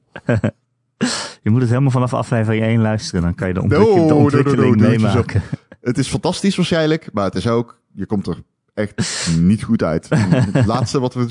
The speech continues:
Speaker 2: wat de medische zorg kan gebruiken nu is nog meer mensen op de intensive care. Dus laat je hersenen met rust. Ehm, hey, wat vond jij van het samen opnemen? Die stream? Fantastisch, hè? Dat
Speaker 1: Dat
Speaker 2: was
Speaker 1: was
Speaker 2: echt
Speaker 1: leuk.
Speaker 2: leuk.
Speaker 1: Ja,
Speaker 2: Dat was echt
Speaker 1: jammer
Speaker 2: leuk.
Speaker 1: dat het niet bewaard is gebleven.
Speaker 2: Nee, het is niet ge-, bewaard gebleven omdat wij nooit, ehm,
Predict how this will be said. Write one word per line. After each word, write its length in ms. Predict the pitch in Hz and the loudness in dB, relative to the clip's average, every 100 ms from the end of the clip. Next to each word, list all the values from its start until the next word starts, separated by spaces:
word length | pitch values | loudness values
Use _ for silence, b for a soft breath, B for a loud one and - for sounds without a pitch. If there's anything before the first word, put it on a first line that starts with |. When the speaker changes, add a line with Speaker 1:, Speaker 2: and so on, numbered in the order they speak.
| 117 | -4
Speaker 2:
wat 160 | 110 113 | -6 -4
de 80 | |
medische 340 | 117 113 113 113 | -2 -2 -4 -4
zorg 240 | 110 107 | -2 -2
kan 160 | - 101 | -2 -6
gebruiken 380 | 98 95 92 95 | -2 -4 -2 -2
nu 80 | |
is 80 | 95 | -2
nog 180 | 104 101 | 0 0
meer 140 | 101 | 2
mensen 260 | 98 95 - | 2 0 -4
op 100 | - | -12
de 60 | 92 | -8
intensive 420 | 110 104 95 - | -4 -2 -4 -2
care. 260 | 151 147 143 B - | 0 0 -4 B -6
Dus 280 | - 110 - - | -2 -2 -4 -8
laat 180 | 104 101 | -6 -4
je 60 | |
hersenen 320 | 92 - 101 | -6 -4 -2
met 120 | 92 87 | -2 -2
rust. 280 | 78 - _ b b b b b | -6 -12 _ b b b b b
Ehm, 380 | - 127 139 139 135 B B | -2 0 2 0 -2 B B
hey, 220 | 135 139 | -2 -2
wat 200 | 117 165 | -2 -4
vond 180 | - 226 | 0 0
jij 160 | 202 170 | 0 0
van 120 | 170 | 0
het 100 | 156 | 0
samen 280 | - 160 151 | 0 0 0
opnemen? 540 | 165 202 208 220 220 180 | 0 2 2 2 2 0
Die 100 | 160 | -2
stream? 400 | - 202 214 208 | 0 2 4 2
Fantastisch, 460 | - - 104 - 90 | -2 -4 -4 -4 -2
hè? 80 | 95 | 0
Dat 40 | 107 | 2
Speaker 1:
Dat 100 | 117 | 2
Speaker 2:
was 80 | |
Speaker 1:
was 100 | - | 2
Speaker 2:
echt 80 | 123 | 2
Speaker 1:
leuk. 100 | 110 | 0
Speaker 2:
leuk. 120 | - - _ | -4 -20 _
Speaker 1:
Ja, 100 | 127 | -4
Speaker 2:
Dat 100 | 127 | -2
was 100 | 92 | 0
echt 100 | 104 | -2
Speaker 1:
jammer 200 | 110 156 | 0 2
Speaker 2:
leuk. 80 | 147 | 2
Speaker 1:
dat 80 | 131 | 2
het 60 | 135 | 0
niet 80 | 120 | 0
bewaard 300 | 107 151 - | -2 -2 -4
is 100 | 165 | -6
gebleven. 500 | 98 92 90 90 92 _ | -4 -2 -4 -6 -14 _
Speaker 2:
Nee, 140 | 120 135 | -2 0
het 100 | 135 | 0
is 100 | 147 | -2
niet 160 | 156 | -2
ge-, 100 | - | 0
bewaard 400 | 127 117 135 143 | 0 0 0 -2
gebleven 400 | 143 127 127 120 | -2 0 0 0
omdat 220 | 120 123 | -2 -2
wij 260 | 123 117 113 | 0 0 0
nooit, 360 | 113 113 110 104 | 2 2 0 -2
ehm, 380 | 92 101 98 | -2 0 0